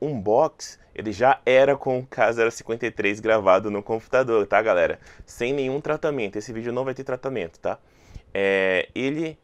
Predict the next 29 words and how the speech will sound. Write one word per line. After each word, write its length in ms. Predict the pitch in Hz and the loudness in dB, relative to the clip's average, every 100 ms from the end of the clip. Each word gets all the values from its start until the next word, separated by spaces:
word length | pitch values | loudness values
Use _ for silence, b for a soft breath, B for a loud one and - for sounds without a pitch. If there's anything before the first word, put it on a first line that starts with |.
| - | -8
é, 400 | 95 98 95 90 | -4 -2 -4 -6
também 340 | 107 104 113 | -6 -8 -8
tinha 320 | - 120 113 | -10 -8 -6
um 80 | 110 | -6
vídeo 220 | 101 101 | -6 0
lá 100 | 101 | 2
do 80 | 98 | 2
celular, 540 | - 110 98 98 147 - | 0 0 4 4 4 -4
eu 100 | 98 | -4
gravei 240 | 101 101 | -4 -2
numa 160 | 101 95 | -4 -4
sala 360 | - 92 95 - | 0 2 2 -2
fechada, 580 | - 104 - 98 110 156 - b b b b b _ _ - | -12 -10 -2 0 0 -4 -16 b b b b b _ _ -8
a, 220 | - 92 | -2 0
a 340 | 92 98 95 98 | 2 4 6 4
acústica 420 | - 117 - 101 | 2 -8 -4 0
da 100 | 98 | 0
sala 260 | - 101 | 2 2
tava 220 | 98 95 98 | 2 0 -2
dando 140 | 98 | -2
aquele 280 | 95 98 95 | -4 -2 2
eco, 320 | 95 131 - _ _ _ _ | 2 2 -4 _ _ _ _
eu, 120 | 90 | -6
não, 100 | 95 104 - | -6 -6 -10
eu 120 | - | -4
tava 180 | - 98 | 0 0
usando 240 | 98 104 | -2 -4
o 60 | 80 | -4
celular 500 | - 127 131 107 147 | -4 0 6 6 4